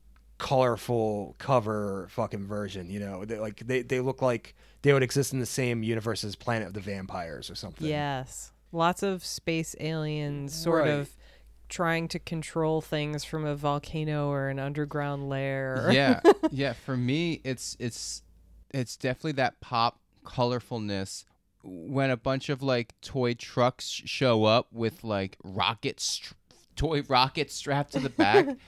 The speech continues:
Speaker 3: It gets, it
Speaker 2: Delightful.
Speaker 3: gets my heart pumping in a way that, like, when I watch some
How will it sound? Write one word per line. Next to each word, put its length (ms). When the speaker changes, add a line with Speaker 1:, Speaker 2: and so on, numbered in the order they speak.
Speaker 3:
It 140
gets, 300
it 100
Speaker 2:
Delightful. 160
Speaker 3:
gets 220
my 180
heart 400
pumping 480
in 120
a 60
way 340
that, 220
like, 300
when 140
I 80
watch 240
some 200